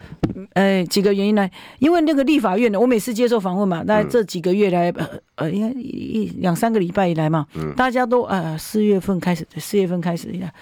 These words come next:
Speaker 1: 那个大家都一直说啊，立法院都是挺侯派啊，好像全，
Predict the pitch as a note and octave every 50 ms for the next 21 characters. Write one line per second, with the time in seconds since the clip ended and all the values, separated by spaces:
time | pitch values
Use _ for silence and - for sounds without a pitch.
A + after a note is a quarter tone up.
0 | - - - - - - _ A3 A#3 G3 G3+ G3 F#3 F3+ F3 - - A#3+ G#3+ A#3+
1 | A#3 G#3+ A#3 A3+ A3+ G3 F#3 F#3 E3+ - G#3+ F3+ G3 F#3 F#3+ F#3+ A#3+ A#3 F#3+ G3
2 | F3+ G3+ G#3+ G3 F3+ - G3+ G3 - - G#3+ G#3 F#3+ F3+ E3 D#3 - - E3+ D3+
3 | D3+ D3+ D3+ D#3+ E3+ - - G3+ F3+ F3 E3 D#3+ D#3 D#3 D3+ D#3+ D3+ D3+ G#3+ G3+
4 | F#3 - - F3 D#3+ E3+ -